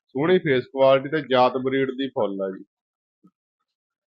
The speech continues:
ਸੋਲਾਂ ਕੁ ਕਿਲੋ ਦੁੱਧ ਬਾਈ ਦੱਸਦਾ ਕਿ ਮਾਲਕਾਂ ਨੇ ਦੱਸਿਆ ਪਿਛਲੇ ਸੂਏ ਦਿੱਤਾ ਵਾ, ਐਤਕੀ ਯਾਰ ਵੀਹ ਦੀ ਉਮੀਦ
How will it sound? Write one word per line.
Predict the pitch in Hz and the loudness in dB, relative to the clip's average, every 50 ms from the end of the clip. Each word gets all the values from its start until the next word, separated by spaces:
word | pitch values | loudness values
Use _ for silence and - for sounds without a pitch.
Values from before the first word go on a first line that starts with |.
| _ _ _ _ _ _ | _ _ _ _ _ _
ਸੋਲਾਂ | _ - 131 127 139 143 147 151 | _ -4 -2 0 2 4 4 4
ਕੁ | 160 160 156 | 2 0 -2
ਕਿਲੋ | 156 156 156 156 151 | -2 0 0 2 2
ਦੁੱਧ | 147 151 151 156 165 151 | 2 0 0 0 -2 -2
ਬਾਈ | 156 151 151 | 0 0 0
ਦੱਸਦਾ | 143 135 123 139 139 127 135 139 | 2 2 2 2 2 2 0 0
ਕਿ | 135 156 | 0 0
ਮਾਲਕਾਂ | 151 151 143 135 127 127 131 - 143 139 | 0 2 2 4 2 2 2 0 0 0
ਨੇ | 143 139 | 0 0
ਦੱਸਿਆ | 131 127 120 - - 143 139 143 | 0 -2 -4 -2 0 0 2 2
ਪਿਛਲੇ | 139 - 139 131 139 135 131 135 | 0 -2 -6 -6 -2 -2 -2 -2
ਸੂਏ | 135 143 143 135 | 0 -2 -2 -2
ਦਿੱਤਾ | 117 117 - _ _ 123 123 127 | -4 -6 -12 _ _ -2 0 2
ਵਾ, | 135 143 139 135 | 4 4 2 2
ਐਤਕੀ | 127 127 - 139 139 | 0 -2 -6 -4 -2
ਯਾਰ | 135 135 139 | -2 -2 -2
ਵੀਹ | 123 117 120 123 139 143 | -4 -4 -4 -4 -2 -2
ਦੀ | 151 156 147 | 0 0 0
ਉਮੀਦ | 139 127 120 117 | 2 0 0 0